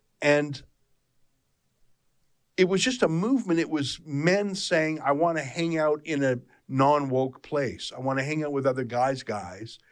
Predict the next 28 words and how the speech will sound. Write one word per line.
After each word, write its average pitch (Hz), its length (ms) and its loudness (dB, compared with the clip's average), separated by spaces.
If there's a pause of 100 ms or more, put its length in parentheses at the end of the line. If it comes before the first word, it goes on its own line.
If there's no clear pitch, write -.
(240)
talk 143 260 4
sports, 120 380 -4
drink 143 360 -2
beer, 113 340 -4 (420)
and 127 200 2
not 139 300 4 (420)
always 131 600 2 (480)
be 139 120 6
on 135 180 6
guard 127 360 2
for 123 220 0
a 117 60 4
word 135 400 0
crime." 104 720 -2 (680)
And, 143 480 2 (160)
you 151 80 0
know, 135 80 4
I 151 80 6
traveled 170 420 0
with 127 180 -2
you 135 60 2
to 123 120 -4
different 123 240 -10
places, 127 260 -2
including 156 340 0
Jer-, 151 220 -6
including 165 500 -2
Israel, 247 460 0